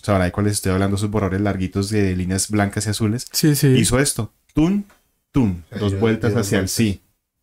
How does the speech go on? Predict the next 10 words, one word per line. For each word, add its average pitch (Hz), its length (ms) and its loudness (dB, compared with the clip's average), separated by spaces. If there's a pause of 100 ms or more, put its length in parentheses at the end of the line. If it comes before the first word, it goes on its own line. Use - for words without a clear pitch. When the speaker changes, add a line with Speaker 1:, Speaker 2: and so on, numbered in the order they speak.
(1200)
Speaker 1:
Cuando 113 400 4
el 104 320 2
pelado 107 240 2
abrió 117 140 4
los 123 180 2
ojos, 151 400 0 (420)
se 113 120 -10
fue 101 160 -2
para 104 200 -4
atrás, 92 440 -12